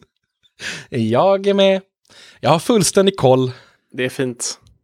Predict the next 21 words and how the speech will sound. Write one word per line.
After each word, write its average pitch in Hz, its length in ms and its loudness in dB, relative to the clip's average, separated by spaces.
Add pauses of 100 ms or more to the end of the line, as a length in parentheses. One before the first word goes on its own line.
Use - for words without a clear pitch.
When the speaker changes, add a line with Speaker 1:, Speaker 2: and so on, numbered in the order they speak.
(2500)
Speaker 2:
Vi 135 160 -2
har 175 100 2
fått - 280 -2
ett 151 140 -2
mail. 151 500 -2 (240)
Speaker 1:
Yay! 320 920 0 (800)
Speaker 2:
Från 165 300 2
min 147 200 -2
bror 135 300 -2
Jesper. 110 480 -4 (120)
Speaker 1:
Nej. 175 180 -6
Speaker 2:
Han 156 540 0
Speaker 1:
Eller 208 180 4
ja, 233 100 4
Speaker 2:
är 233 40 4
Speaker 1:
ja, 233 100 4
ja, - 20 2
Speaker 2:
Ja, 233 640 4
Speaker 1:
menar 254 460 0
jag. - 100 -2
Speaker 2:
ja, 202 500 4